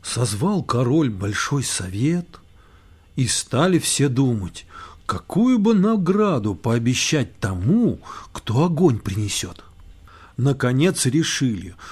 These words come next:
что тому, кто огонь принесет, будет на вечные времена позволено с любого стола есть, а гнать его от стола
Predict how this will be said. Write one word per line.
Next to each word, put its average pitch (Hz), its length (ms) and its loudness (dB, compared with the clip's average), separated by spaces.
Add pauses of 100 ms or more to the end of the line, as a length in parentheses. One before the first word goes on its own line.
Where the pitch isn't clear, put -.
(140)
что - 260 -4
тому, 143 380 2
кто 131 240 0
огонь 131 320 0
принесет, 113 840 -2 (440)
будет 127 420 0
на 120 160 2
вечные 131 500 2
времена 117 520 0
позволено 143 680 0
с - 160 -4
любого 120 440 -2
стола 113 440 -4
есть, 107 480 -8 (400)
а 110 140 -2
гнать 107 500 -2
его 190 220 2
от 147 100 -2
стола 113 520 -2